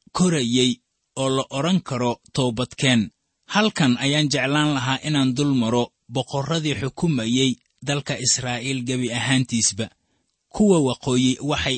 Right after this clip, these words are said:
iminka gaarayaan ilaa iyo sagaal iyo toban boqor. Kuwa koonfureedna waxay gaarayeen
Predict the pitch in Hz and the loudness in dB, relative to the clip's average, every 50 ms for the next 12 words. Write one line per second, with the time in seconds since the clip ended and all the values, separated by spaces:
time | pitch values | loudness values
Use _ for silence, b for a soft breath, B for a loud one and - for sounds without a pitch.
0 | - - 175 170 156 143 135 - 135 127 120 131 147 147 143 135 120 110 107 117 | -2 -2 0 0 2 2 0 -2 -4 -6 -4 -4 -2 -2 0 -2 -2 -2 0 0
1 | 120 120 120 117 - _ _ _ - - 165 165 160 147 135 127 113 123 131 127 | 2 2 2 2 0 _ _ _ -8 -6 -4 -2 -2 -2 -2 -4 -4 -4 -2 -2
2 | 127 123 - - 131 127 135 139 139 113 117 123 120 117 - - 123 120 127 123 | 0 2 2 2 0 -2 -4 -4 -4 -2 -2 -4 -4 -4 -4 -4 -2 0 0 0
3 | 117 101 101 - - 113 110 - - _ _ _ _ _ _ _ _ _ _ _ | 0 -2 -4 -4 -2 -2 -2 -4 -6 _ _ _ _ _ _ _ _ _ _ _
4 | _ - - 180 175 165 143 - - 139 131 123 - - 120 120 120 120 110 123 | _ -6 -2 0 0 0 0 0 0 0 0 0 -2 -4 -4 -4 -4 -2 -2 0
5 | 123 123 123 117 - _ _ - 147 147 - - 131 123 113 127 135 131 131 123 | 0 0 0 -2 -4 _ _ -8 -6 -6 -4 -4 -6 -6 -4 -4 -2 -2 -2 -2
6 | 120 117 117 120 120 120 120 117 107 | -2 0 2 2 4 4 4 2 0